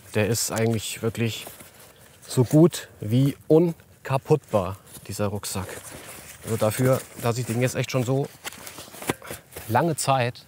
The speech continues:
im Einsatz habe und da nichts dran ist, gehört er zu meinen absoluten Lieblingsgegenständen.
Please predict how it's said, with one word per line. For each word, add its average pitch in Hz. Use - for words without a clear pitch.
im 120
Einsatz 117
habe 104
und 110
da 107
nichts 123
dran 113
ist, 120
gehört 113
er 120
zu -
meinen 110
absoluten 123
Lieblingsgegenständen. 95